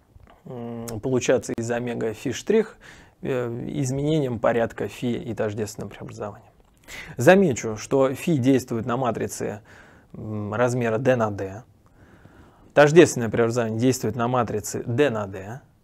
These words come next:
Их тензорное произведение действует на матрице размерности d квадрат на d квадрат. В результате мы получаем с вами матрицу, а, омега фи размерности d квадрат на d квадрат.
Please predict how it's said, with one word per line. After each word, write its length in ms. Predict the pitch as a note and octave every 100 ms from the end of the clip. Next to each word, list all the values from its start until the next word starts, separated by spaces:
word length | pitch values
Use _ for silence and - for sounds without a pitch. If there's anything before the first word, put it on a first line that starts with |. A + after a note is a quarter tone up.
| _ _ - -
Их 180 | F3+ -
тензорное 460 | E3 C#3+ C#3 C3+
произведение 640 | C3 C3 A#2+ B2+ G3 B3 A#3
действует 520 | C3+ B2+ - B2+ A#2+
на 100 | A#2
матрице 460 | C3 G#3 G#3 F#3 C3+
размерности 580 | B2 A#2 D#3 E3 -
d 140 | A#2+ A#2
квадрат 440 | - C3+ - F3
на 140 | D3+ A2
d 140 | B2+
квадрат. 520 | C3+ A2+ G#2 - - - - _ _ _ - - -
В 60 | -
результате 460 | B2 C3 F3 A#3 A3
мы 140 | D3+
получаем 480 | C#3+ C3+ B2+ D#3 C3+
с 100 | -
вами 180 | C3+ B2
матрицу, 720 | C#3 C3 A2+ G#2 - A2 G#2 - - - -
а, 400 | - A2 G#2 G#2
омега 440 | - B2+ A#2+ G#2 G2
фи 440 | - C3 E3 A3 - _ _ _
размерности 580 | C3+ A#2 C3+ F#3 F3+ C#3
d 160 | B2+
квадрат 460 | A#2+ A#2 A#2+ E3+ F3
на 100 | A2+
d 140 | A2+
квадрат. 560 | A2+ A2 G#2 - - -